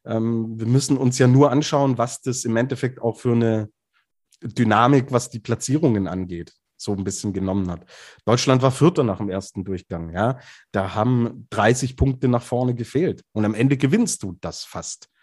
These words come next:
mit null Komma drei Punkten, die dann fehlen. So, ähm, ja, also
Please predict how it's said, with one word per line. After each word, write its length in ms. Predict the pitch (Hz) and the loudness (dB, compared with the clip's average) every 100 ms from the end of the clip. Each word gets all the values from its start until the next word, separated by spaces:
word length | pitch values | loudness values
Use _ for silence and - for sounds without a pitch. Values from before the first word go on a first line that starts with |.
| _ _ | _ _
mit 180 | 110 104 | -4 0
null 180 | 117 120 | 2 4
Komma 220 | 110 101 | 4 0
drei 220 | 90 95 | 2 -2
Punkten, 460 | 90 113 113 - 92 | -2 -4 -6 -6 -10
die 100 | 90 | -4
dann 180 | 101 90 | -4 -4
fehlen. 420 | - 120 92 80 - - - - | -2 0 0 -4 -16 -20 -20 -8
So, 340 | 107 101 101 | -2 -2 -2
ähm, 500 | 101 104 101 101 - - 107 - 139 139 101 | -4 -4 -4 -6 -10 -16 -18 -16 -20 -14 -8
ja, 420 | 101 113 101 - _ 143 | 0 0 0 -8 _ -6
also 400 | 104 104 95 | -4 -2 -6